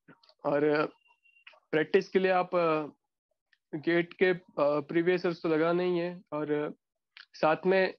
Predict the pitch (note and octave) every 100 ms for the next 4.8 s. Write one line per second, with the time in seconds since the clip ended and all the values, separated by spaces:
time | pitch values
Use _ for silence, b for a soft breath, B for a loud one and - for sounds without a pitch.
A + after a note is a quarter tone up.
0 | D#3 D3 D3 E3+ F3+ E3+ F#3 F3 E3+ F3+
1 | F3 F3 F3+ F3 E3+ F#3 F3+ F3+ F3 F3+
2 | D#3 E3 E3+ D3+ D3+ E3 - D3+ D3+ -
3 | _ - E3 D#3+ - - D#3+ E3+ F3 -
4 | E3+ D3+ D#3+ D#3 D3+ - F#3 -